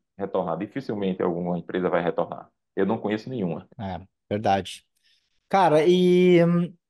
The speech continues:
Speaker 2: e quais são aí as tuas próximas, os próximos passos, tuas perspectivas aí pro futuro, pra esse ano, ano que vem?
Speaker 1: Então, é, a ideia é crescimento, tanto no aplicativo quanto na empresa. É, estamos implementando e estamos,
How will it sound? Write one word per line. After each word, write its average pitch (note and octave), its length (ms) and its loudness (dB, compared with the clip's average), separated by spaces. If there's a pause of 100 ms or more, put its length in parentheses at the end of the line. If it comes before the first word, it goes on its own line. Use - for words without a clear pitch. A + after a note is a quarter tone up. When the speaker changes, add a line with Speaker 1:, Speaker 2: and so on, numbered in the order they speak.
(160)
Speaker 2:
e F#3 80 -2
quais G3 200 4
são A#3 180 2
aí A3+ 240 4
as G3 160 2
tuas F3+ 280 -4
próximas, F#3 720 -4
os F3+ 180 -12
próximos F3+ 380 -4
passos, - 460 -6
tuas - 220 -8
perspectivas D3+ 720 -2
aí D#3 100 2
pro D#3 100 -8
futuro, D3 400 -2
pra B2 100 -10
esse D3+ 200 -6
ano, D#3 220 -4
ano B2+ 120 -10
que G#2+ 100 -20
vem? C#3 400 -6 (560)
Speaker 1:
Então, A2+ 480 0
é, F#2 680 6
a G2 100 4
ideia C#3 480 4
é G2 220 2
crescimento, A#2 760 -4 (120)
tanto G#2 240 -4
no G2+ 100 0
aplicativo F#2 800 -2
quanto F2+ 280 -4
na F#2 120 0
empresa. F2 600 -6 (540)
É, E2+ 720 -2 (340)
estamos A2+ 320 2
implementando G#2+ 720 0
e G2 60 -4
estamos, G2+ 640 -10